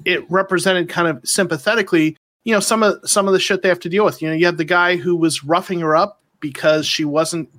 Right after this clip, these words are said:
willing to do what he wanted to do, right? And then she had to kind of fight her way away from that. And obviously, <laughs> you know, the guy who,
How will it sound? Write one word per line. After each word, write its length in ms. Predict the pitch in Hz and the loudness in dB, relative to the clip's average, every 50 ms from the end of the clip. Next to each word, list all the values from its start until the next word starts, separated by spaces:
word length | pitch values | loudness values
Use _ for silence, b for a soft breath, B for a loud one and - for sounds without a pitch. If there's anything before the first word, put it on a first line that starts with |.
| _ _ 127 | _ _ _
willing 340 | 135 147 156 170 175 175 170 | -10 -6 -4 -2 -2 -2 -2
to 100 | - 156 | -4 -6
do 220 | 139 131 151 165 180 | -8 -4 -2 -2 -2
what 160 | 170 147 131 | -2 -4 -6
he 120 | - 151 147 | -6 -8 -6
wanted 400 | 139 143 143 147 156 160 147 - | -4 -2 -2 -2 -2 -4 -6 -8
to 100 | - 139 | -12 -10
do, 400 | 131 135 143 165 208 247 220 - - | -8 -6 -4 -4 -4 -4 -6 -10 -8
right? 280 | 123 131 160 196 190 - 143 | -6 -4 -2 -4 -4 -4 -6
And 100 | 143 143 | -4 -4
then 220 | 147 143 143 135 - _ _ _ _ _ | -4 -4 -6 -8 -10 _ _ _ _ _
she 140 | - - | -4 -2
had 80 | 160 151 143 | -2 -2 -2
to 40 | 135 | -4
kind 160 | - 156 139 | -4 -4 -4
of 80 | 131 | -4
fight 260 | - - 156 151 135 123 | -2 -2 0 0 0 -2
her 100 | 165 156 | -4 -2
way 340 | 147 147 147 143 143 139 123 - | -2 0 0 0 0 -2 -4 -6
away 220 | 139 139 143 156 | -6 -4 -2 -2
from 220 | 160 - - 170 165 | -2 -2 -4 -2 0
that. 280 | 165 170 180 190 190 _ _ _ _ _ _ _ _ _ - | 0 0 0 -2 -4 _ _ _ _ _ _ _ _ _ 0
And 120 | 185 180 | 2 4
obviously, 640 | 175 175 196 208 208 202 - - - 185 190 190 156 131 - | 4 4 2 2 0 0 -2 2 2 4 4 2 0 -2 -6
<laughs> 100 | - - | -4 0
you 80 | 202 185 | 2 2
know, 100 | 175 165 | 2 2
the 100 | 160 160 | 0 -2
guy 420 | 151 156 170 180 185 185 185 185 175 | 0 0 2 2 2 2 2 0 0
who, 360 | 180 180 170 165 151 143 | 2 2 2 4 2 0